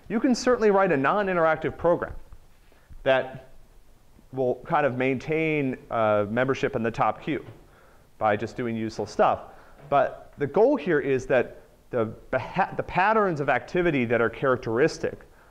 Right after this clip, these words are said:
of user-facing tasks will cause them generally to rise up in the rankings and to be run more quickly. Um, whereas the, the patterns of activity of long-running background tasks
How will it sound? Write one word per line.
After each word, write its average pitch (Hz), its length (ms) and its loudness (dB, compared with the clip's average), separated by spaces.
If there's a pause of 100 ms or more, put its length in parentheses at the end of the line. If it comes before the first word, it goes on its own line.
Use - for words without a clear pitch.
(200)
of 113 400 2
user-facing 120 720 -2
tasks 92 580 -4 (260)
will 127 140 -4
cause 165 460 2
them 113 260 0
generally 117 420 2
to 107 160 -6
rise 101 300 0
up 92 320 -2
in 101 80 -10
the 92 80 -10
rankings 95 560 -8
and 110 100 -6
to 110 80 -10
be 104 140 -6
run 101 200 -2
more 95 180 -4
quickly. - 280 -20 (720)
Um, 87 320 -12 (720)
whereas 110 560 2
the, 104 180 -4 (120)
the 110 80 -12
patterns 139 420 -2
of 120 60 -2
activity 117 420 2
of 104 160 0
long-running 139 680 2
background 156 460 0
tasks 104 520 -2